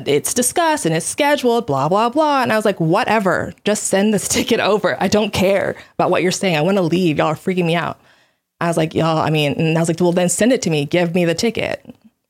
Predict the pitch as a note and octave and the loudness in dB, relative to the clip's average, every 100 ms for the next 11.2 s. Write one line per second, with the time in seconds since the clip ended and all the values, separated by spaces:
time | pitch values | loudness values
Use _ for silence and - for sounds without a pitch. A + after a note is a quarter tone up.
0 | _ E3+ F#3 G#3 - F2 - _ F#3 D#3 | _ 0 2 2 -2 -4 -8 _ -2 0
1 | B2+ F3+ G#3 _ _ _ _ _ _ _ | 0 -2 -6 _ _ _ _ _ _ _
2 | _ _ _ - G3+ F#3+ E3 - F3+ D#3+ | _ _ _ -2 0 2 0 -2 0 0
3 | D3 - _ - F3+ - F3 F#3 E3+ - | -2 -8 _ -2 0 0 0 0 -2 -2
4 | E3+ - D4 F3 D#3 C3+ G3 B3+ - C4+ | -2 0 -2 -2 -4 -2 0 -2 -4 -4
5 | F#3 - G#3+ _ _ _ _ E3+ E3+ E3+ | -4 -6 -10 _ _ _ _ -4 0 2
6 | E3 D#3+ E3 - _ _ _ - E3+ F#3+ | 2 -2 -6 -18 _ _ _ -2 2 2
7 | F#3 F3+ F3 - D#3+ D3+ C#3+ - F3+ - | 4 4 2 0 0 0 -2 -4 -8 -12
8 | _ _ _ _ _ _ _ _ _ _ | _ _ _ _ _ _ _ _ _ _
9 | _ _ _ _ _ _ _ E3+ F#3 E3 | _ _ _ _ _ _ _ -2 2 2
10 | E3 E3 D3+ - G3+ F3 - G3 F#3+ F3 | 0 0 -2 -2 2 2 2 0 2 0
11 | D#3+ - | -2 -10